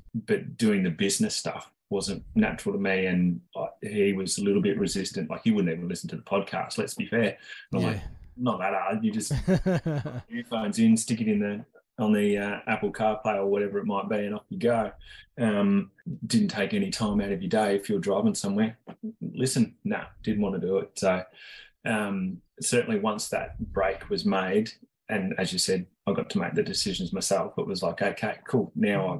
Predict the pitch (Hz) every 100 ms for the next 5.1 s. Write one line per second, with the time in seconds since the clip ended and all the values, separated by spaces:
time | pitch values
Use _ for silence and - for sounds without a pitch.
0 | - - 101 92 98 90 - 101 104 -
1 | _ _ 104 92 - 92 117 - 104 90
2 | 87 90 90 90 - _ - 98 92 -
3 | 87 - 101 90 90 95 98 - - -
4 | 104 107 107 104 95 98 110 101 92 107
5 | 135